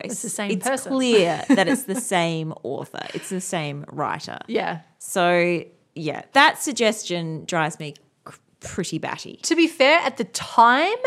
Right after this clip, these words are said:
Speaker 1: many assumed this because it was published anonymously
Speaker 2: Yeah.
Speaker 1: and because it was dedicated to William Godwin. And so I think they were like, "Well, there's probably only two people who were dedicated to William Godwin, and one of them is a writer and the other one just wrote some travel blogs,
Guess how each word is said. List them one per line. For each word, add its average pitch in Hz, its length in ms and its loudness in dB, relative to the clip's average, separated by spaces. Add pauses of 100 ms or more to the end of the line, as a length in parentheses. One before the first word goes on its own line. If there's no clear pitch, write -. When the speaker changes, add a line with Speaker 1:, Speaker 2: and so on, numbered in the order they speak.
Speaker 1:
many 254 300 0
assumed 226 440 -4
this 226 200 -6
because 202 540 -4
it 214 80 -6
was 220 140 -4
published 202 340 -2
anonymously 208 720 -4 (360)
Speaker 2:
Yeah. 180 280 -4 (180)
Speaker 1:
and 214 220 -2
because 226 180 -4
it 220 60 -8
was 196 120 -6
dedicated 202 520 -4
to 208 120 -8
William 196 300 -8
Godwin. 185 460 -4
And 190 100 -10
so 220 80 0
I 208 60 2
think 226 180 -4
they 226 100 2
were 208 60 4
like, 202 320 0 (160)
"Well, 269 340 6
there's 269 160 0
probably 302 300 4
only 240 160 -2
two 220 300 -6
people 220 260 -2
who 190 160 0
were 185 80 -2
dedicated 185 540 -4
to 202 80 -6
William 190 240 -4
Godwin, 190 360 2
and 196 260 -4
one 208 180 2
of 202 100 -6
them 196 140 -6
is 185 80 -6
a 190 80 -2
writer 175 380 2
and 180 180 -4
the 185 80 -2
other 185 160 0
one 180 120 -4
just 180 200 -8
wrote 185 240 -4
some 190 260 -10 (300)
travel 190 340 0
blogs, 180 440 -4